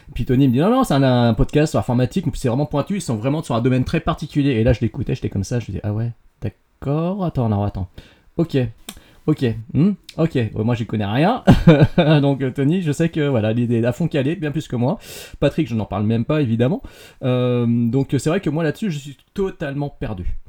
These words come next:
Voilà, je suis, euh, en total, euh, noob, donc, euh, c'est pour ça que je me suis dit, vu que Pat, euh,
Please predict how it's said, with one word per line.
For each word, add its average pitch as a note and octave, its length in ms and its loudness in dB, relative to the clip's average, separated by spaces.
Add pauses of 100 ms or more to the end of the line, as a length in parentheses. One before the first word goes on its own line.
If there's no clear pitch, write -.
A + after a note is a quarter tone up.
(160)
Voilà, F#2 200 -6
je - 140 -10
suis, A2 360 -8
euh, F#2+ 180 -6
en F#2 160 -10
total, A#2 360 -8
euh, G2 160 -6
noob, A#2 420 -4
donc, G2 240 -8
euh, F#2+ 120 -8
c'est G2 160 -12
pour - 180 -8
ça B2+ 140 -4
que G#2 220 -6
je A2 80 -6
me G#2 60 -2
suis - 140 -6
dit, C#3 140 -4 (400)
vu C3 140 -2
que C#3+ 100 -4
Pat, C#3+ 340 -4
euh, G#2+ 140 -4